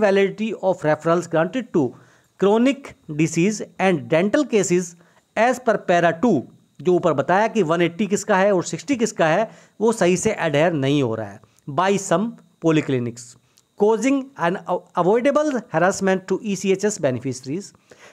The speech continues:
It is requested to implement the subject matter in letter and spirit forthwith to gain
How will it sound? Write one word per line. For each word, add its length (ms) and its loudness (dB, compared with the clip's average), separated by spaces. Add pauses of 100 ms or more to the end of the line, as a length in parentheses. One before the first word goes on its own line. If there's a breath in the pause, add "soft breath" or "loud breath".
(120 loud breath)
It 220 2
is 120 0
requested 480 0
to 160 4
implement 460 2
the 180 -2
subject 440 -4
matter 360 2 (400 soft breath)
in 160 0
letter 340 2 (180)
and 300 0 (560 soft breath)
spirit 500 -2 (560)
forthwith 600 0
to 200 -2
gain 300 2